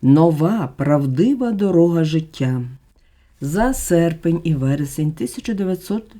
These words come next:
тридцять четвертого року, номери восьмий і дев'ятий.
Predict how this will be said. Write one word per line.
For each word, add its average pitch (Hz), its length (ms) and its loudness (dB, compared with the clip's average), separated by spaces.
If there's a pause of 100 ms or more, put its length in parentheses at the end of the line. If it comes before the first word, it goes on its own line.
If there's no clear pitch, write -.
(140)
тридцять 202 400 -4
четвертого 160 720 -4
року, 123 420 -6 (440)
номери 190 480 2
восьмий 190 600 -2
і 151 120 -2
дев'ятий. 131 680 -6